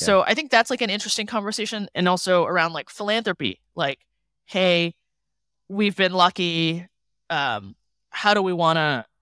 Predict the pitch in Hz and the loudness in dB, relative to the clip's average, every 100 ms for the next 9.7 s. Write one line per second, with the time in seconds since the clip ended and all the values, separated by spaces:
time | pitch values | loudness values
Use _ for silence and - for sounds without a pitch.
0 | _ _ _ _ _ _ _ - - 202 | _ _ _ _ _ _ _ -12 -6 -2
1 | 196 185 175 156 156 - 175 165 156 175 | 2 2 2 0 -2 -2 -2 -2 -2 -6
2 | 175 165 165 - 170 165 160 143 135 - | -6 -4 -4 -4 -6 -4 -4 -6 -6 -12
3 | 165 - 147 135 - 170 156 110 123 110 | -12 -6 -4 -2 -2 -4 -6 -8 -8 -8
4 | 135 - - - 131 90 82 95 151 - | -8 -6 -6 -6 -6 -8 -8 -6 -4 -6
5 | _ _ _ _ 180 180 170 160 - 156 | _ _ _ _ -8 -6 -6 -8 -4 -4
6 | 156 - 123 127 - 131 135 139 135 135 | -2 -4 -6 -10 -12 -8 -6 -4 -2 0
7 | 139 - 156 - 143 156 - 151 139 139 | -4 -8 -14 -14 -12 -8 -6 -6 -6 -6
8 | _ 139 131 131 - _ _ _ 127 151 | _ -10 -8 -10 -16 _ _ _ -2 -2
9 | 151 - 131 135 127 135 | -2 0 0 0 -4 -16